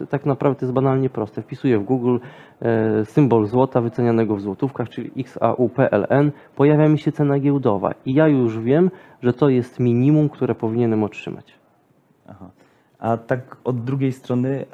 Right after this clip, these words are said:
Speaker 2: jaki jest twój stosunek do kryptowalut?
Speaker 1: Do kryptowalut?
Speaker 2: Myślisz, że Bitcoin będzie złotem przyszłości?
Speaker 1: Znaczy, ja myślę, że jesteśmy skazani w ogóle na kryptowaluty i technologia się rozwija w niesamowitym tempie. W tej chwili to jest jakieś, e, ni-, absolutnie nietuzinkowe w skali historii,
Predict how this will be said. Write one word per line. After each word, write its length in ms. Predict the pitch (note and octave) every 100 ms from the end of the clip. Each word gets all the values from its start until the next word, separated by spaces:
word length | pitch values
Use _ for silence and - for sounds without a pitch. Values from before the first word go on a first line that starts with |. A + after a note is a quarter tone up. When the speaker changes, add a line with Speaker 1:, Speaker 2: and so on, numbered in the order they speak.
| -
Speaker 2:
jaki 320 | A#2 - -
jest 140 | A#2+
twój 120 | - G2
stosunek 380 | F#2+ - G2+
do 100 | F#2
kryptowalut? 680 | F2+ - - F2+ F2 F#2 _ -
Speaker 1:
Do 100 | A#2
kryptowalut? 760 | C3+ A#2+ B2 A2 A#2 D#3 - _ _ _ _ _ _ _ _ _ _ -
Speaker 2:
Myślisz, 240 | A2+ A#2
że 300 | G#2+ G#2+ G#2 G2+
Bitcoin 500 | G#2+ G#2+ A#2+ - A2+
będzie 640 | G#2+ G#2 G#2+ G#2 G2+ G2 F#2+ - _ _ _ - - _ _ _ _ G#2+
złotem 580 | G#2+ A2+ A#2+ A2+ A2
przyszłości? 520 | G#2 A2 G#2 - - G3+ _ _ _ _
Speaker 1:
Znaczy, 160 | C#3
ja 40 | C3+
myślę, 200 | D3 D3
że 40 |
jesteśmy 380 | C#3+ C#3+ C3 C#3
skazani 460 | - C3 B2 A#2+ G#2+
w 60 |
ogóle 220 | G#2+ A2
na 120 | G#2+ G#2
kryptowaluty 960 | - - G#2 G#2 F#2+ F#2+ - C3 B2 -
i 220 | A#2 A#2+
technologia 640 | C3 A#2+ C3 B2 B2 B2
się 220 | A2+ - A#2
rozwija 560 | A#2 A2+ A#2 A#2+ A#2+
w 100 | A2
niesamowitym 640 | B2 - B2 A#2+ A#2+ G#2+ G2
tempie. 420 | G2 F2+ - A2
W 120 | -
tej 80 | A2
chwili 200 | - A2
to 80 | A2+
jest 140 | A2
jakieś, 440 | A2+ A#2 A2+ -
e, 200 | A2+ A2+
ni-, 200 | A2+ A#2+ -
absolutnie 460 | - - C3 B2+
nietuzinkowe 680 | B2 A#2 A#2+ A#2 A2+ A2+ G2+
w 40 |
skali 280 | - - G#2
historii, 520 | G2 - - G#2 G#2